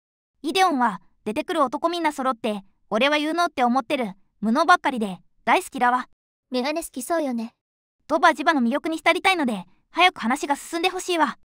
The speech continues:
Speaker 2: 今回見直して面白かったのだけど、ただ、初見当時何が辛かったのか分かったわ。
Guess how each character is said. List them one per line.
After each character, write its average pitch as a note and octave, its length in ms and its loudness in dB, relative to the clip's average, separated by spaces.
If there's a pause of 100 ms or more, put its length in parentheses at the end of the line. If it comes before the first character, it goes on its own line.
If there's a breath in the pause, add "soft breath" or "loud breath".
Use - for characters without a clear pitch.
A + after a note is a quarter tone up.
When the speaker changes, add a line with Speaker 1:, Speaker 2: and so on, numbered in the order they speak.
(300)
Speaker 2:
今 G4+ 200 0
回 E4 180 -4
見 A#3+ 80 -2
直 B3 200 -2
し - 60 -12
て C4+ 120 -4
面 A#3+ 160 -2
白 E4 200 -6
か F4 100 -6
っ - 80 -12
た C#4+ 100 -8
の B3 100 -6
だ A#3+ 80 -8
け - 120 -8
ど、 A#3 160 -4 (400)
た D4+ 100 -2
だ、 C#4+ 180 -2 (320)
初 - 100 -6
見 D#4 180 0
当 E4+ 140 -2
時 C#4 120 -10
何 B3+ 180 -4
が A#3 120 -6
辛 B3 180 -6
か D#4+ 100 -6
っ D#4+ 80 -10
た C#4+ 100 -6
の A#3+ 100 -6
か G#3 100 -10
分 G3+ 100 -8
か - 120 -12
っ - 80 -12
た B3 120 -8
わ。 A3 200 -10